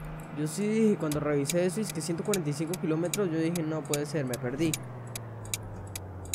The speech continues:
No sé por qué la caja de cambios traquea así, si la dejo un rato. Yo digo que es por lo que está, por lo que el carro lleva daño. O sea, dejo,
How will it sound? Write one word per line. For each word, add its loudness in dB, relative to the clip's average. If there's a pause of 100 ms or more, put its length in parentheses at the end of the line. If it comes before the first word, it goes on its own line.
(1300)
No 0
sé -2
por 0
qué 4
la 0
caja 0
de -2
cambios -2
traquea -2
así, -4
si -2
la 0
dejo -2
un 0
rato. 4
Yo 8
digo 10
que 6
es 8
por 8
lo 8
que 2
está, 4
por 0
lo 4
que -2
el 0
carro 4
lleva 8
daño. 4
O -4
sea, 6
dejo, 6